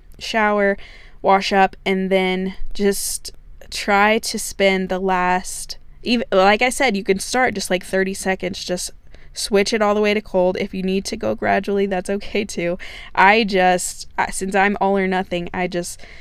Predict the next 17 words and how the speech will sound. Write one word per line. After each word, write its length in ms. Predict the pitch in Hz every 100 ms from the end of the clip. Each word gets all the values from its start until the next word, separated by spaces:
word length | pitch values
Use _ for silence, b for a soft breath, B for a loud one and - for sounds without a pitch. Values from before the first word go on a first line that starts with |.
| B
switched 400 | - - 214 -
it 100 | 214
all 200 | - 202
the 60 | 208
way 140 | 214
to 120 | 208 -
cold, 440 | - 190 185 190 B B B B B
and 160 | 190 180
I 200 | 190 196
just 460 | 190 190 196 - 190 B B
stood 560 | - - - - 220 226
in 140 | 196
that, 340 | 185 180 175 - - - -
and 400 | 185 175 175 175
I, 140 | 180 180
like, 160 | 185
rotate, 720 | 190 180 180 - 185 180 175